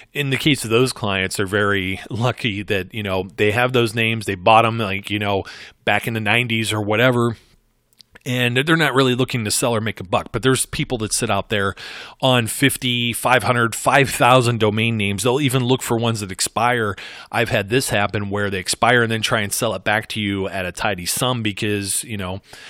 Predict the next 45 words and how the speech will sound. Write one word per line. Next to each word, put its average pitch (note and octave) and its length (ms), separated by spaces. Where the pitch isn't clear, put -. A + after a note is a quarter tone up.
maybe G#2+ 200
you A2 120
were A2 180
lazy, A2+ 460
maybe G#2+ 240
you G#2+ 120
forgot G2+ 380
a G2+ 40
credit G#2 260
card G#2 240
expired F#2+ 500
or F#2 80
something F2+ 360
of E2+ 80
that E3 180
nature, B2+ 460
and C#3+ 260
it, C3+ 160
it B2+ 100
lapsed. A#2 520
But G#2+ 120
in G#2+ 60
most B2 240
cases, A2 460
something G2+ 420
went G2+ 140
out G2+ 80
of F#2+ 80
business G#2 460
or F#2+ 80
a - 20
website G2+ 380
was F#2 160
phased G#2 360
out, F#2+ 260
consolidated, G2+ 760
mergers, A2 540
things F3 240
of E3+ 60
that C#3 180
nature A2+ 340
end F#2+ 160
up F2 120
happening. F2 380
So, F#2+ 300